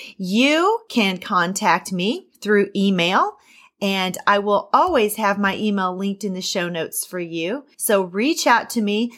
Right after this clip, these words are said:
Let's help you build your confidence and your clarity. And you can email me again at melvandevort at gmail dot com. It'll be in the show notes. And get your Career Clarity Empowerment Hour scheduled today.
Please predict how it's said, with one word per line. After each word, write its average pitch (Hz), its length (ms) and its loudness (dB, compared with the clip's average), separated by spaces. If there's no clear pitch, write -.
Let's 214 500 0
help 220 240 0
you 202 160 -2
build 180 300 2
your 165 100 0
confidence 220 720 0
and 269 320 2
your 359 140 -2
clarity. 247 720 0
And 196 160 0
you 214 140 2
can 220 140 0
email 214 320 2
me 202 140 0
again 202 280 0
at 165 200 0
melvandevort 196 880 2
at 269 180 -2
gmail 190 340 0
dot 180 200 2
com. 302 360 0
It'll 175 160 -2
be 165 160 -6
in 160 80 -4
the 165 100 -6
show 165 220 -2
notes. 208 460 -2
And 214 120 2
get 233 220 2
your 208 120 2
Career 240 500 2
Clarity 240 480 2
Empowerment 247 760 0
Hour 214 360 4
scheduled 185 500 -2
today. 156 600 -2